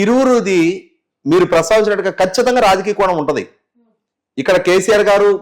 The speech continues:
ఇరువురికి రాజకీయంగా వ్యతిరేకే, జగన్మోహన్ రెడ్డి గారు రేవంత్ రెడ్డి గారి పట్ల చూపించిన శత్రుభావ నేపథ్యంలో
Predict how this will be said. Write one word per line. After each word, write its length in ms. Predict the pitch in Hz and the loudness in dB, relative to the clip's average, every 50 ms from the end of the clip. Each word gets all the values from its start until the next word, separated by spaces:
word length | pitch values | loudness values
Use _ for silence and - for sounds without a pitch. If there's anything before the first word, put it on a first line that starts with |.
| - _ _ _ _ _ | -8 _ _ _ _ _
ఇరువురికి 480 | 143 147 180 220 240 240 240 - 240 226 214 196 190 - _ _ _ _ _ _ _ _ _ _ _ _ _ _ _ _ _ | 0 2 2 4 2 2 0 -2 -2 -2 -2 -2 -4 -8 _ _ _ _ _ _ _ _ _ _ _ _ _ _ _ _ _
రాజకీయంగా 560 | 113 147 170 190 190 175 202 196 190 190 185 | 0 2 2 2 2 0 0 0 2 2 2
వ్యతిరేకే, 440 | 175 170 165 175 175 180 175 185 185 - - _ _ _ _ _ _ _ _ _ _ _ _ _ _ _ _ _ | 2 2 0 0 -4 -2 -4 -6 -8 -8 -14 _ _ _ _ _ _ _ _ _ _ _ _ _ _ _ _ _
జగన్మోహన్ 580 | 123 117 113 170 170 214 233 233 233 240 226 226 | -12 -2 0 2 2 2 2 2 2 2 2 2
రెడ్డి 140 | 220 220 214 | 2 2 2
గారు 240 | 214 196 170 143 127 131 151 165 - _ _ _ _ _ _ _ _ 107 | 2 2 2 2 0 0 -2 -6 -10 _ _ _ _ _ _ _ _ -2
రేవంత్ 400 | 123 147 175 202 220 214 208 208 | 0 2 4 4 2 2 0 0
రెడ్డి 160 | 208 190 208 | 0 0 0
గారి 160 | 208 202 190 - | 0 0 2 0
పట్ల 180 | 180 175 180 180 175 - | -2 -2 -2 -8 -4 -4
చూపించిన 400 | 170 170 185 180 175 185 175 175 | -4 -2 -2 -6 -4 -4 -6 -6
శత్రుభావ 460 | 160 - 156 143 170 170 160 160 151 | -4 -4 -4 -4 -2 -2 0 0 2
నేపథ్యంలో 520 | 143 127 110 - 104 98 85 101 98 - | 2 0 -2 -2 -4 -6 -6 -12 -16 -16